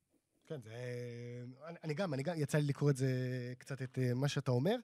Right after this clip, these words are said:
ואם אני, ב-, ב-, בהקשר הזה של השוערים שהתחלת איתם, דודו עוואט, אני חושב שמי ש-, אתה יודע,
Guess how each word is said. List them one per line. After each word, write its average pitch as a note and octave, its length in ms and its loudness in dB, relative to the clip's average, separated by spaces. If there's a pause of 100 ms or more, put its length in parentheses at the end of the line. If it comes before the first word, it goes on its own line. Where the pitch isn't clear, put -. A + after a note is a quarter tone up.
(500)
ואם B2+ 720 6
אני, E3 440 8 (220)
ב-, C3 80 -2 (100)
ב-, A#2+ 300 2
בהקשר B2 360 2
הזה F#3+ 100 2
של C#3+ 160 0
השוערים C3 420 0
שהתחלת C#3 340 -2
איתם, C3 180 -4
דודו C3+ 200 -4
עוואט, F#3 260 -2 (380)
אני A#2 120 -4
חושב G3 160 -6
שמי G3 340 0
ש-, - 160 -2 (640)
אתה A2+ 100 -8
יודע, E3 120 4